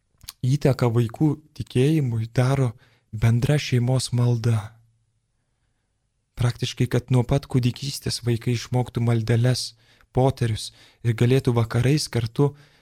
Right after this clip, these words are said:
su jumis ant kelių jums sėdėdami prie žvakės ir paveikslėlio kartu pasimelsti. Prieš miegą, bent prieš miegą. Aš augau su dviem broliais ir man dabar jau kaip dešimt metų išėjus iš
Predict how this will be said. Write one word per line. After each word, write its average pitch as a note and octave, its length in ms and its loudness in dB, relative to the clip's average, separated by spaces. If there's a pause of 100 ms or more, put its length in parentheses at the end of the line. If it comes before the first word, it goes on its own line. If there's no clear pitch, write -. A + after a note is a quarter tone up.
(260)
su - 200 -4
jumis A#2+ 440 2
ant A2+ 180 0
kelių C3+ 320 2
jums B2 240 0
sėdėdami A#2+ 600 0
prie A#2 200 0
žvakės A#2+ 640 -2
ir A2 100 -8
paveikslėlio A#2+ 680 0 (340)
kartu - 320 -4
pasimelsti. A#2+ 960 -4 (560)
Prieš - 280 -2
miegą, B2 520 0 (540)
bent C#3+ 260 2
prieš D3 260 0
miegą. C3 360 0 (1300)
Aš A#2 220 -2
augau C3+ 180 4
su - 160 -2
dviem B2 300 2
broliais C3+ 760 0 (200)
ir A2 120 -2
man C#3 280 0
dabar B2+ 260 2
jau B2+ 140 2
kaip A#2 320 -6
dešimt A#2+ 480 0
metų B2 420 0
išėjus A#2 480 -2
iš - 80 -8